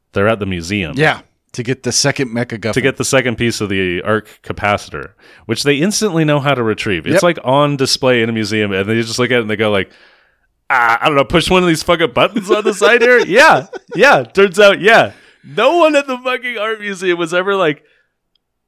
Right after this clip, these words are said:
Speaker 1: "Push one of these buttons?" Space rocks usually don't have buttons.
Speaker 2: It, it do-, and it doesn't look like it's a rock. It looks like an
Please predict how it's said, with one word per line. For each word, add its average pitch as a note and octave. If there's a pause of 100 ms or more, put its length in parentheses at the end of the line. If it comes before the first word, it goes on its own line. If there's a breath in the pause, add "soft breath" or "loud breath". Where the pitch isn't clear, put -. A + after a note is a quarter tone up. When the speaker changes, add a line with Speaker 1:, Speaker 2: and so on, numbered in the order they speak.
(160)
Speaker 1:
"Push B3
one E4+
of E4+
these C#4+
buttons?" D4
Space D#4
rocks F#4
usually C4+
don't C4
have B3
buttons. F3
Speaker 2:
It, G#3+
it A#3
do-, D4
and B3+
it B3
doesn't D4
look B3
like B3
it's F#3
a E3
rock. F3
It E3+
looks G#3
like A#3
an D3